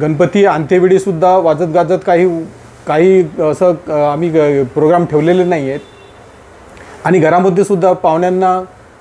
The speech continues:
आमंत्रण दिलेलं नाही आहे. तरी पण हे आमची मजबुरी म्हणा की ईश्वराची मर्जी, अशा पद्धतीने आम्ही गृहीत धरून साधा, साध्या पद्धतीनेच गणेश उत्सव साजरा केलेला आहे. गणेश उत्सव, उत्सव साजरा करण्यामागचं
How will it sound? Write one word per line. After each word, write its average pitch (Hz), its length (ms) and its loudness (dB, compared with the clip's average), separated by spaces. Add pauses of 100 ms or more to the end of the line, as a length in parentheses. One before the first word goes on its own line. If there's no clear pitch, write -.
आमंत्रण 180 500 0
दिलेलं 175 340 2
नाही 165 200 0
आहे. 143 120 -4
तरी 180 120 4
पण 165 260 -2 (460)
हे 175 100 2
आमची 196 320 0
मजबुरी 180 400 2
म्हणा 175 260 2
की 202 580 -4 (340)
ईश्वराची 190 440 0
मर्जी, 147 340 0 (540)
अशा 156 160 -4
पद्धतीने 185 440 0
आम्ही 190 180 2
गृहीत 170 280 2
धरून 156 320 0 (400)
साधा, 196 460 0
साध्या 165 340 -2
पद्धतीनेच 196 540 0
गणेश 185 300 2
उत्सव 180 200 -4
साजरा 147 320 -4
केलेला 120 280 -6
आहे. 101 80 -14 (760)
गणेश 196 260 0
उत्सव, 196 480 2
उत्सव 202 480 -2
साजरा 185 340 0
करण्यामागचं 180 800 -2